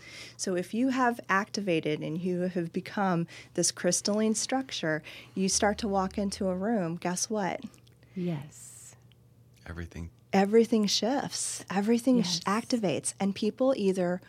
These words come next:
Speaker 1: will go with that or they'll put you in a box of judgment because they don't wanna go with it. <laughs>
Speaker 2: <laughs>
Speaker 1: They wanna
Speaker 2: Exactly.
Speaker 1: hold on to that. <laughs>
Speaker 2: <laughs>
Speaker 1: So that's, that's just the way we work as humans.
Speaker 3: As
Speaker 2: Yes.
Speaker 3: magnets.
Speaker 1: Yeah.
Speaker 2: So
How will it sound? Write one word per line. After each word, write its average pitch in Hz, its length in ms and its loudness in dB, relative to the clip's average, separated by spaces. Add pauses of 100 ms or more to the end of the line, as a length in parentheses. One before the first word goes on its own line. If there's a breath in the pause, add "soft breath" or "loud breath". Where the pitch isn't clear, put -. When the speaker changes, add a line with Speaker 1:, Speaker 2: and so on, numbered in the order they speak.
(120)
Speaker 1:
will 170 160 2
go 170 200 0
with 175 340 0
that 302 320 2 (420 loud breath)
or 185 160 0
they'll 180 140 0
put - 260 -4
you 208 180 -2
in 226 80 -2
a 220 60 -2
box 262 420 -4
of 190 120 -6
judgment 185 640 -4 (240 loud breath)
because 185 360 -4
they 185 180 0
don't 202 200 0
wanna 180 200 -2
go 151 200 -2
with 160 260 0
it. - 200 4
<laughs> 254 340 6
Speaker 2:
<laughs> - 260 12 (340)
Speaker 1:
They 254 120 12
wanna 269 260 12
Speaker 2:
Exactly. 240 80 10
Speaker 1:
hold 226 200 12
on 220 200 12
to 214 100 12
that. 269 720 10
<laughs> 330 80 6
Speaker 2:
<laughs> - 0 -
Speaker 1:
So 240 420 8 (300 loud breath)
that's, 220 280 8
that's 208 400 4
just 220 260 0
the 214 80 0
way 202 180 6
we 196 140 2
work 196 300 0
as 202 160 -2
humans. - 600 -2 (240 loud breath)
Speaker 3:
As 175 60 -2
Speaker 2:
Yes. 78 180 0
Speaker 3:
magnets. 82 640 -4
Speaker 1:
Yeah. 254 240 2
Speaker 2:
So 202 640 2